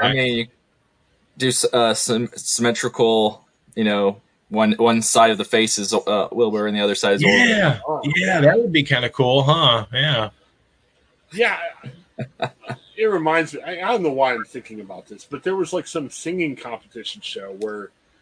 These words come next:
Speaker 3: uh, who did Kenny Rogers sing? Like, Kenny Rogers did some weird duets. I think it was, like, Dionne Warwick or something.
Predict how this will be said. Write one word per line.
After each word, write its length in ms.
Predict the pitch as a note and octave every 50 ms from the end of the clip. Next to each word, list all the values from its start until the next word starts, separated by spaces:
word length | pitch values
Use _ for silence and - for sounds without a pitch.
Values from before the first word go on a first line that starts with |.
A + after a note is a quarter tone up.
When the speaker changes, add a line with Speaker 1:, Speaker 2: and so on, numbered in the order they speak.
| _ _ _
Speaker 3:
uh, 60 | - B4 A#4+ - A#4 -
who 160 | F#3 G3 E4
did 180 | G4 G#4 F#4 -
Kenny 280 | - - C#4 D#4 B3+ D#3+
Rogers 440 | B2 B2 A#2+ C3+ D3 C#3+ D3 C#3+
sing? 240 | - - D3 D3 C#3+ - _ _ - -
Like, 220 | D3+ D#3 D3+ - _ -
Kenny 200 | - D#4 E4+ D#4
Rogers 360 | G#3+ F#3+ F#3 E3+ C#3+ C#3+ B2+
did 140 | - C#3 B2
some 160 | - A#2+ A2
weird 260 | A2 B2 C3+ C3 B2
duets. 460 | - A#2+ A2+ G#2+ A2 A2+ A2+ - - C#3
I 40 |
think 120 | D3+ G3+ A#3+
it 20 |
was, 120 | - - C#3
like, 140 | A#2+ G#2+
Dionne 360 | - C3+ C#3 C#3+ C3+ A#2+ A2+ A2
Warwick 480 | G#2+ A2 A#2 A#2+ B2 A#2+ A#2+ - -
or 80 | B2 A#2
something. 460 | - - B2 A#2+ - B2 A#2+ A#2+ A#2+